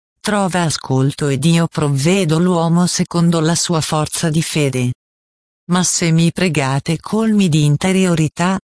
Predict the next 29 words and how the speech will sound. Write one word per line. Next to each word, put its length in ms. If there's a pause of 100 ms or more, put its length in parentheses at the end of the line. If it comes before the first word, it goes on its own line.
(220)
avete 380
in 260
voi 340
la 140
ferma 480
fede 420
che 180
posso 500
e 100
voglio 400
aiutarvi 640
ed 240
allora 440
vi 140
affluisce 720
la 160
mia 280
grazia 720
in 220
una 240
misura 580
che 160
mi 160
dovete 460
riconoscere 840
nella 320
vostra 460
pacifica 720
tranquillità, 1040